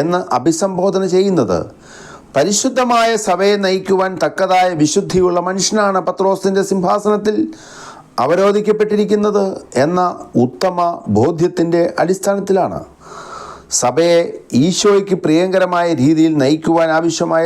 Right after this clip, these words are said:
നിയമസംഹിതകൾ കാനോൻ നിയമത്തിൻ്റെ രൂപത്തിൽ ലളിതമായി നൽകപ്പെട്ടിരിക്കുന്നതായും ഈ നിയമങ്ങളുടെ ലംഘനം അതീവ ഗൗരവമുള്ളതും അത് ലംഘിക്കുന്നവർക്ക് അർഹമായ ശിക്ഷ നൽകണമെന്നും ഉള്ളതുമൊക്കെ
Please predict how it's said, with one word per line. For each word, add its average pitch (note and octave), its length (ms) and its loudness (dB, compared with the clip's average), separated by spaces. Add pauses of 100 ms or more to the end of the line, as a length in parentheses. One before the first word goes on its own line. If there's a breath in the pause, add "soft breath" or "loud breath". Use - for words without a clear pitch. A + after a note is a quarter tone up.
(140)
നിയമസംഹിതകൾ E3+ 880 0 (1120 loud breath)
കാനോൻ G#3+ 380 0 (100)
നിയമത്തിൻ്റെ G#3+ 540 2
രൂപത്തിൽ G#3 420 2
ലളിതമായി G#3 600 2
നൽകപ്പെട്ടിരിക്കുന്നതായും G#3 1080 2 (1120 loud breath)
ഈ - 20 4 (160)
നിയമങ്ങളുടെ A#3 560 2
ലംഘനം G3 380 0 (300)
അതീവ G3 420 2 (420)
ഗൗരവമുള്ളതും F3+ 840 2 (880 loud breath)
അത് B2+ 180 2
ലംഘിക്കുന്നവർക്ക് G3+ 680 2
അർഹമായ G#3+ 380 0 (120)
ശിക്ഷ G#3+ 260 2 (100)
നൽകണമെന്നും G#3+ 560 2 (840 loud breath)
ഉള്ളതുമൊക്കെ D#3+ 680 2